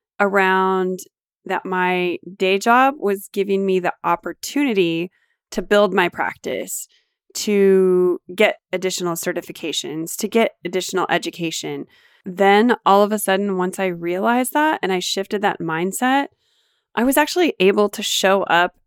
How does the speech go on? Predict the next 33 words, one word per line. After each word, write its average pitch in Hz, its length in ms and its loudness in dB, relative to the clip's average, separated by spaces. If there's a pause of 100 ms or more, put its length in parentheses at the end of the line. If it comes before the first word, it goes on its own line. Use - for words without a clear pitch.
at 180 160 0
my 175 140 -2
day 160 220 -6
job 240 340 2 (260)
in 190 100 0
a 190 80 -2
completely 202 580 -4
different 185 300 -6
mindset. 170 460 -6 (580)
And 220 100 2
I 254 40 4
was 269 140 -2
probably 220 360 0
more 196 320 2
engaged 190 580 -2
in 180 100 -8
the 180 100 -4
last 180 400 -2 (340)
year 196 240 0
and 190 80 0
a 180 60 -4
half 180 500 -4 (760)
of 190 440 4 (200)
my 175 520 0
day 175 220 -2
job, 233 360 2 (500)
um, 180 220 0
before 180 340 -2
I 175 140 0
left 165 500 0 (120)
than 185 380 2 (120)
I 175 180 2
was 175 880 -2